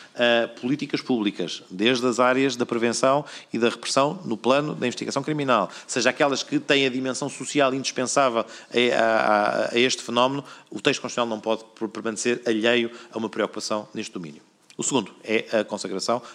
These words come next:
na linha, aliás, de textos internacionais dos quais a República Portuguesa é parte, do direito à alimentação enquanto elemento que também poderíamos retirar e se reconduz ao que o texto da Constituição já, eh, de-, determina em matéria de, de direito à, de, de direito à saúde, portanto,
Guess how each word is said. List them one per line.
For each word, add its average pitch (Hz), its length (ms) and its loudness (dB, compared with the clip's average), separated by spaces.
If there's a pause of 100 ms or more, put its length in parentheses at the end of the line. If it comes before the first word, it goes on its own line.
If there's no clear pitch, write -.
na 107 120 0
linha, 113 240 2
aliás, 98 200 2
de - 60 -12
textos 110 220 0
internacionais 104 580 -4 (240)
dos - 140 -8
quais - 520 0
a 92 60 -4
República 98 380 -8
Portuguesa 104 320 -8
é 104 100 -6
parte, 117 320 -2 (240)
do 110 100 -6
direito 107 220 2
à - 20 -2
alimentação 98 540 -2 (100)
enquanto 101 380 -4
elemento 165 260 -2
que - 60 -18
também 127 240 2 (220)
poderíamos 127 400 0
retirar 120 600 2 (160)
e 110 80 -10
se - 220 -6
reconduz 123 680 -2 (260)
ao 104 160 2
que 117 220 2
o 113 240 0
texto 113 280 0
da 120 60 0
Constituição 117 500 -4
já, 113 280 2 (280)
eh, 113 260 0
de-, 113 260 -8
determina 107 600 -2
em 113 60 -4
matéria 107 380 0
de, 104 260 -2
de 101 200 -4
direito 104 340 0
à, 104 60 0
de, 101 360 -6
de 101 200 -8
direito 101 260 0
à 98 80 2
saúde, 151 260 0
portanto, - 260 -8